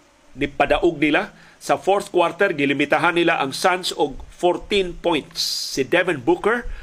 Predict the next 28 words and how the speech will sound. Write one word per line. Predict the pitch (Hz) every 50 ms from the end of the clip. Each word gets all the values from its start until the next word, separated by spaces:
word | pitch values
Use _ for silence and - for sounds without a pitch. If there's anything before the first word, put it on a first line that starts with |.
| - -
ni-score | - - - - - 185 175 151
og | 135 135
thirty-five | - - 190 220 - - 160 - 151 139 127 - -
points | 139 151 185 202 - -
para | 151 139 131 135 -
sa | - 147
Suns. | - - 190 220 233 -
Si | - 175 -
Kevin | - 165 160 143 147 139 143
Durant | 135 135 151 180 170 -
dunay | 147 143 143 139 135 -
twenty-four | - 135 156 196 220 220 - - 165 160 - - 127 120 -
points. | - 156 175 214 220 - - - - - - - _
Si | - - 170 156
DeAndre | 151 151 - 165 175 160 160 156 160 -
Ayton | 156 156 156 160 190 190 208 202
ni | 156 139 131
puno | - 160 160 165 160
og | - 165 139 131 - - - - - -
fourteen | - 185 180 170 170 - 190 185 165 151 156
points. | - 185 185 170 120 - - - - - - - - - _ _ _ - -
Pero | - 151 156 175 160
ang | 151
daotang | 131 151 - 147 143 - 196 196 180 160
balita | 147 135 139 139 190 196 - -
para | - 143 139 131 -
sa | -
Suns, | 131 - - - 233 254 269 269 - - - - - -